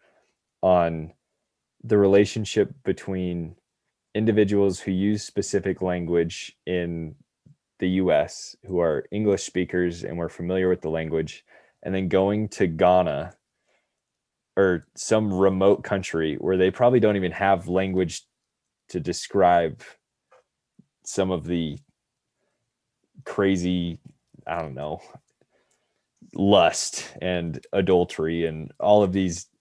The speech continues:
arrows that are coming at you.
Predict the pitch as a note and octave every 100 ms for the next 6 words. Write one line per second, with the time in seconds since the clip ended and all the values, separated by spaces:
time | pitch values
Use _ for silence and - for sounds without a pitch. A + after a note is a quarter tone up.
0 | _ _ _ _ - - _ _ _ _
1 | _ _ - G#2 G2+ G2+ G2 F2 F2+ F2+
2 | E2+ - F#2 F2+ F2 - E2 D#2+